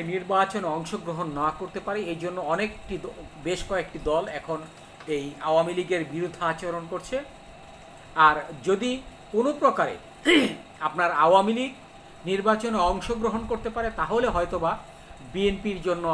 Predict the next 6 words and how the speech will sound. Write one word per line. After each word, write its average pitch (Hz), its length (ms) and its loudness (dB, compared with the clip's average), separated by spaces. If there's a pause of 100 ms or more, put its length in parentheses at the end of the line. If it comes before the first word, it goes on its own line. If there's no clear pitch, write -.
(180)
অত্যন্ত 180 420 -6 (680)
একটি 185 240 -4 (500)
<clears throat> - 480 -12
ইতিবাচক 165 520 2
দিক। 214 160 -6 (1160)
নতুবা 185 420 2